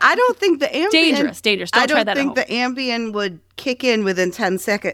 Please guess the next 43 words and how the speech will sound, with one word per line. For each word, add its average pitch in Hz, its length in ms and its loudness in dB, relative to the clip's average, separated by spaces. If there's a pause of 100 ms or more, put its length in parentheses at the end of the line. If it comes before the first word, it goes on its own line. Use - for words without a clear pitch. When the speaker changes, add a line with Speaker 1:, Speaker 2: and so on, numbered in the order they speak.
Speaker 1:
seconds, 240 460 -2
though. 143 180 -4
But 143 300 -2
Speaker 2:
Okay, 143 140 -6
okay. - 220 -10 (500)
Speaker 1:
I 208 60 0
Speaker 2:
All 277 120 -2
right, 403 40 2
Speaker 1:
feel 330 160 2
Speaker 2:
so 262 40 2
Speaker 1:
like 247 120 4
Speaker 2:
what 285 120 2
is 285 140 0
this 240 220 -2
trick? - 340 -10 (280)
Speaker 1:
um, 202 360 0 (120)
a 196 100 -6
hammer 320 600 2
to 330 160 -4
the 320 140 2
head. 180 480 -4 (600)
Speaker 2:
Yeah. 285 320 2
Speaker 1:
Just 247 220 0
kidding. - 220 -8 (120)
Okay, 214 320 -2 (100)
it's - 80 -18
called 302 220 4
Speaker 2:
Sleeper 381 460 4
hold. 196 380 4
Speaker 1:
Sleeper - 200 2
Speaker 2:
Call - 100 -2
it 508 180 4
sleeper 339 140 0
Speaker 1:
hold. 311 100 2
Speaker 2:
hold 277 280 -4
for 214 80 -4
Speaker 1:
Just 240 260 0
Speaker 2:
a - 60 -16
Speaker 1:
pass 294 240 0
Speaker 2:
second. 226 140 -6
Speaker 1:
out. 175 280 0
<laughs> - 40 -18 (1120)
Hey, 440 180 0